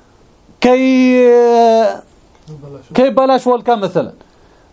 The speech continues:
ويدما قلق حاخي وسدلك. وي أصلي صبغ عين الزي كونه تقليد زقونه كي اتولك أبزا ماكينة خازية. تلكا يحقس.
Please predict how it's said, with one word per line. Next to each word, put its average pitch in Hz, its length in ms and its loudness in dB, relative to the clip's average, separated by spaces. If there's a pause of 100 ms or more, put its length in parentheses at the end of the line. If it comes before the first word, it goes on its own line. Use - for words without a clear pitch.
ويدما 311 460 0
قلق 320 400 -2
حاخي 247 280 -2
وسدلك. 220 600 -4 (580)
وي 330 420 -2 (720)
أصلي 311 520 0 (100)
صبغ 294 220 0
عين 294 220 0
الزي 294 300 0
كونه 294 420 0 (300)
تقليد 269 440 0
زقونه 277 480 0 (220)
كي 262 200 0
اتولك 233 560 -2 (160)
أبزا 165 220 0
ماكينة 190 340 -2
خازية. 143 360 -6 (280)
تلكا 311 320 2
يحقس. 277 640 -4